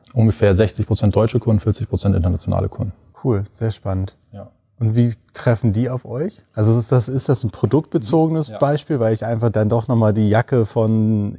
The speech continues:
Speaker 2: N B A, Phoenix, Phoenix Suns
Speaker 1: Mhm.
Speaker 2: irgendwie suche und nur bei
Speaker 1: Mhm.
Speaker 2: euch finde? Oder ist das
Speaker 1: Ja.
Speaker 2: eine Inspirations-
Speaker 1: Es ist, ich glaube, also es ist te-, tendenziell produktbezogen. Wir geben uns viel Mühe, dass das Produkt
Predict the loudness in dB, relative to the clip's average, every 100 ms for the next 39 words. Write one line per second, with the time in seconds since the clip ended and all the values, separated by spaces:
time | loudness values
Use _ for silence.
0 | -14 -8 -4 -2 -2 0 -2 0 0 0
1 | -4 -4 -2 -2 -2 0 0 0 -4 -14
2 | -16 -16 -16 _ -2 0 2 0 2 0
3 | 0 0 0 2 2 2 0 0 -4 -4
4 | -2 -2 -2 -2 -2 -2 -4 -6 -6 -6
5 | -6 -2 -4 -2 -2 -2 -4 -8 -16 _
6 | _ _ _ 0 0 0 -2 0 0 2
7 | 2 2 0 -2 -2 0 0 0 0 -2
8 | 0 -2 -2 -6 -2 0 0 0 0 0
9 | 2 2 0 0 0 2 2 2 2 0
10 | -2 -6 -2 0 0